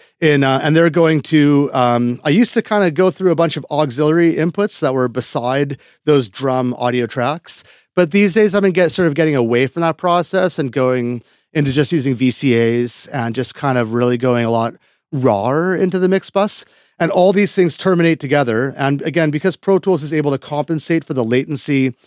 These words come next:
of the input, of those tracks, it essentially makes it totally sample accurate in its delay compensation. And all those things blend together and come out into an analog loop,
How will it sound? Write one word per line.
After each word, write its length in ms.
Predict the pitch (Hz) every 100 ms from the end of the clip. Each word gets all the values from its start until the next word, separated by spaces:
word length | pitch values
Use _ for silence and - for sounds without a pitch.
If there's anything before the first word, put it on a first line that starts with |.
| _ _ _ -
of 220 | 135 123
the 140 | 131
input, 680 | 123 156 180 - 120 113 - _ _ _ -
of 160 | 135 120
those 240 | 120 104
tracks, 640 | 165 139 107 123 - - -
it 200 | 147 -
essentially 460 | 147 - 160 - 147
makes 240 | 131 120
it 140 | 139 -
totally 300 | 156 139 127
sample 420 | - 139 117 110
accurate 500 | 113 117 113 107 -
in 100 | 120
its 160 | 113
delay 240 | - 120 120
compensation. 800 | 135 113 110 - 123 120 117 117 _ _ -
And 100 | 151
all 180 | 175 185
those 200 | 190 -
things 180 | 170
blend 300 | 120 170 165
together 460 | 156 143 151 147 131 - _ _ -
and 280 | 165 156 143
come 260 | - 160 160
out 260 | 143 143
into 460 | 175 147 160 143 143
an 100 | 143
analog 480 | 139 139 139 135 120
loop, 360 | 120 151 -